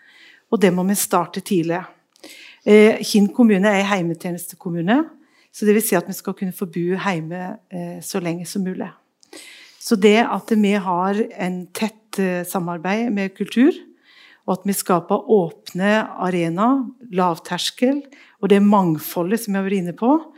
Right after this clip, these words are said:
den bredda er, er kjempeviktig at vi når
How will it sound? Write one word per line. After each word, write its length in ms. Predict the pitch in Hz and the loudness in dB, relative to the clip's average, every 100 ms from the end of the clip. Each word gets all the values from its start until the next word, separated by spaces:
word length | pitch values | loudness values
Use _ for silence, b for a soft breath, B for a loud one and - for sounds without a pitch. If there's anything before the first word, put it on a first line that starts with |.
| B B B B _ | B B B B _
den 220 | - 196 180 | 0 2 2
bredda 720 | 208 175 160 226 277 240 - | 2 2 0 2 2 0 -2
er, 400 | 190 196 208 170 | 0 0 0 -4
er 40 | |
kjempeviktig 1400 | - - 226 170 151 _ - 160 185 - - 269 262 254 | -4 -2 0 0 -4 _ -8 -6 -6 -8 0 2 2 -2
at 140 | 233 - | -8 -2
vi 100 | 214 | 2
når 500 | 202 175 180 202 | 2 2 0 -2